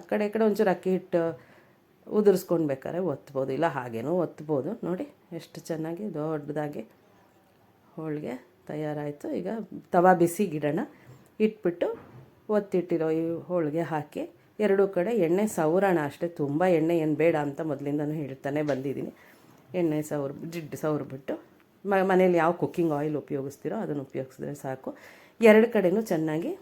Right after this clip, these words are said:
ಬೇಯಿಸೋಣ. ನೋಡಿ ಇದು ಎರಡನೇದು ಮಾಡಿ ಹಾಕೋ ತೋರಿಸ್ತಾ, ತೋರಿಸ್ತಾ ಇದ್ದೀನಿ ಇಲ್ಲಿ. ನೋಡಿ ಎಷ್ಟು ಚೆನ್ನಾಗಿ ಹೋಳಿಗೆ ನೋಡಿ, ನೋಡಿದ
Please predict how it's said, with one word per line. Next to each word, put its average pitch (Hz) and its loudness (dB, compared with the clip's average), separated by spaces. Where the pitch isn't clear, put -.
ಬೇಯಿಸೋಣ. 156 4
ನೋಡಿ 151 -4
ಇದು 156 0
ಎರಡನೇದು 147 2
ಮಾಡಿ 135 -4
ಹಾಕೋ 135 -10
ತೋರಿಸ್ತಾ, 135 -6
ತೋರಿಸ್ತಾ 156 0
ಇದ್ದೀನಿ 131 -6
ಇಲ್ಲಿ. 320 -8
ನೋಡಿ 135 -4
ಎಷ್ಟು - -16
ಚೆನ್ನಾಗಿ 151 -2
ಹೋಳಿಗೆ 156 -2
ನೋಡಿ, 156 -4
ನೋಡಿದ 202 6